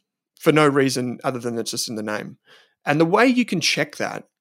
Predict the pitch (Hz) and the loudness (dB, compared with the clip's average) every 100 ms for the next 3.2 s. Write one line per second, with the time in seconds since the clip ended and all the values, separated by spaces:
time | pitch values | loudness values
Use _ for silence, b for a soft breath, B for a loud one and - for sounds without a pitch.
0 | _ 156 147 160 170 147 143 143 185 220 | _ -2 -2 -2 -2 0 4 4 4 0
1 | - 190 156 117 131 139 139 - 104 - | -4 -2 -4 0 2 2 0 -4 -2 -4
2 | - _ _ _ _ _ - 127 131 127 | -8 _ _ _ _ _ 2 4 4 2
3 | - | -8